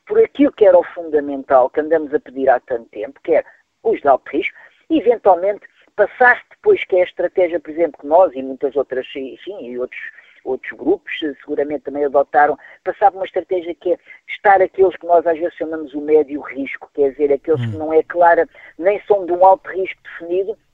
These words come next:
Speaker 1: nem são de baixo risco, e depois então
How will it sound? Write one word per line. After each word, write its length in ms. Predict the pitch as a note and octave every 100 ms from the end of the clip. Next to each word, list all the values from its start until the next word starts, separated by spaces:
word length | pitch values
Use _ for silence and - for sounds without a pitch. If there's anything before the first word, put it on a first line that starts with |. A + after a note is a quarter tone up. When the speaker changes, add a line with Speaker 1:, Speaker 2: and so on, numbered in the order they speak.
| _ _ _ -
Speaker 1:
nem 180 | G3 G#3
são 140 | F#3+ F3+
de 60 |
baixo 340 | D#3 D#3 D3+ -
risco, 420 | - F4 - B3 - _ - - _ -
e 80 | F#4
depois 260 | - E3+ D#3+
então 480 | E3+ F#3 A3 C#4